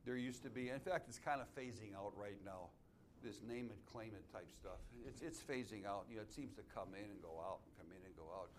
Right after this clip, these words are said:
I kind of wish it was true. You know, I would walk up to a Cadillac, put my hands on it,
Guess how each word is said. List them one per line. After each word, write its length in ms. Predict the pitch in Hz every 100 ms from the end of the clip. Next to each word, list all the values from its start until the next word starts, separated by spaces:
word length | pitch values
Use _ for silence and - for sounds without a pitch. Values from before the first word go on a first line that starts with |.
| -
I 60 |
kind 240 | - 330 349
of 80 | 226
wish 220 | 269 -
it 80 | 185
was 160 | 120
true. 260 | - 143 160 - - - - - - - - - - - 139
You 80 |
know, 60 | 127
I 120 | 135
would 240 | 202 131 101
walk 280 | 131 127
up 140 | 131 -
to 160 | 123 104
a 20 | - - - - - - - - - - - - - - - - - - - - - - - - - - - - - - - - - - - - - - - - - - - - - - 117
Cadillac, 420 | 120 120 85 82 - - - - - - - - - - - - - -
put 180 | 135
my 140 | 123 98
hands 320 | 107 127 127
on 160 | 101
it, 100 | 90